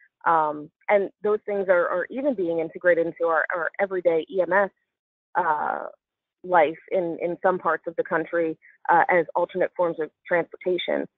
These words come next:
uh, for patients. Um, but we use Google Maps, and you can find reviews for restaurants there. Um, we're connected to family members that maybe we never would have spoken to. Um, I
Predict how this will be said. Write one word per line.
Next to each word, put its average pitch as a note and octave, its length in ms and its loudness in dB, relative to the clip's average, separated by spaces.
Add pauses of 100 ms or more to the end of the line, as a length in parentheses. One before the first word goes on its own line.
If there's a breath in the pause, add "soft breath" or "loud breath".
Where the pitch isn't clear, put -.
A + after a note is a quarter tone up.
(340)
uh, D3 200 2
for D#3+ 260 6 (120)
patients. - 440 -4 (1000)
Um, F3+ 400 2 (140)
but G3+ 160 8 (440)
we G3+ 160 -8
use G#3 300 -6 (140)
Google G3+ 220 6
Maps, F#3 280 2 (200)
and F3 300 0
you F#3 120 -12
can F#3+ 100 -2
find F#3 260 0
reviews F3+ 380 -2
for F3+ 100 0
restaurants D#3+ 540 -2 (100)
there. G#1+ 280 0 (420 soft breath)
Um, D3+ 460 2 (240)
we're G3 280 4
connected G#3 460 0
to F#3+ 380 -2 (340 soft breath)
family A3+ 280 4
members G3+ 380 4
that F3+ 140 2
maybe G#3+ 640 -6
we G#3+ 480 -6
never A3+ 400 8
would A3 100 6
have G3 160 2
spoken A3 340 -2 (120)
to. D#3+ 160 2 (440)
Um, F3+ 360 2
I F3 100 2